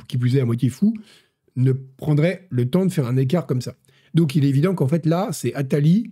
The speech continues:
qui parle au lecteur pour lui donner du contexte, notamment au lecteur qui ne connaît pas bien le jeu vidéo. Je vois l'intérêt, dans ce cas-là,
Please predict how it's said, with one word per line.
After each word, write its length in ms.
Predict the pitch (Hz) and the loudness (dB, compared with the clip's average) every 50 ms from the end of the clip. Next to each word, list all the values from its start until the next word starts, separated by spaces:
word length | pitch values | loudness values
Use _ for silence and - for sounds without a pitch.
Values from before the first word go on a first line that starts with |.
| - _ _ _ _ _ | -14 _ _ _ _ _
qui 140 | - 135 127 | -8 -6 -4
parle 220 | 175 170 160 151 | -2 -2 0 2
au 40 | 135 | 2
lecteur 400 | 131 131 131 - 170 190 214 208 | 2 0 0 0 0 0 0 -2
pour 100 | - 135 | -2 -2
lui 60 | 117 | 0
donner 180 | 123 135 165 160 | 2 2 2 2
du 80 | 143 | 0
contexte, 440 | 139 - 143 127 107 95 - - _ _ _ _ - | 0 0 -2 -2 -4 -6 -8 -12 _ _ _ _ -8
notamment 300 | 117 117 117 131 165 156 | -6 -4 -2 0 0 0
au 40 | |
lecteur 340 | 127 131 131 - - 180 175 | 0 0 -2 -2 -2 -2 -2
qui 120 | - - 110 | -4 -6 -6
ne 80 | 107 | -6
connaît 240 | 104 - 113 110 104 | -6 -6 -6 -6 -4
pas 180 | 123 147 147 139 | -2 -2 0 0
bien 220 | 127 131 139 147 | 0 0 0 0
le 160 | 131 113 107 | 0 -2 -2
jeu 80 | 107 117 | -2 -2
vidéo. 320 | 120 131 127 113 92 90 - _ _ _ _ _ _ _ _ _ _ _ _ _ _ _ _ _ - | -2 -2 -2 -2 -2 -4 -8 _ _ _ _ _ _ _ _ _ _ _ _ _ _ _ _ _ -6
Je 120 | - 120 127 | -2 0 2
vois 160 | 123 139 147 | 2 2 2
l'intérêt, 340 | 139 131 127 127 120 185 214 | 2 0 0 0 0 0 0
dans 120 | 170 147 | 0 0
ce 100 | 131 135 | -2 -2
cas-là, 340 | - 131 123 139 175 226 - | -2 -2 -2 0 -2 -2 -4